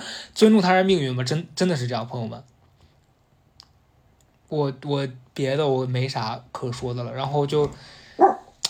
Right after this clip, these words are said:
看到朋友昨天那期大家的反-，反应，其实那期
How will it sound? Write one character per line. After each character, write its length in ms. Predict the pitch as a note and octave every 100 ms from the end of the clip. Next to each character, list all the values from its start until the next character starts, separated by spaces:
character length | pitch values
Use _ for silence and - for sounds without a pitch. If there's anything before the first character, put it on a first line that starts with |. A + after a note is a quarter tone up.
| -
看 220 | - F#3
到 240 | F3 D3+
朋 440 | C#3+ - - C#3+ C#3+
友 100 | E3
昨 340 | D3 - C#3+
天 160 | D3 E3+
那 120 | E3+
期 240 | D3+ - D3
大 80 | C#3+
家 140 | C#3+
的 200 | C#3 B2+ B2 -
反-， 340 | - - C#3+ A#2+
反 260 | - C#3 A#2+
应， 140 | C3+
其 140 | C3 D#3+
实 100 | F3
那 160 | F#3+
期 320 | F3 - E3+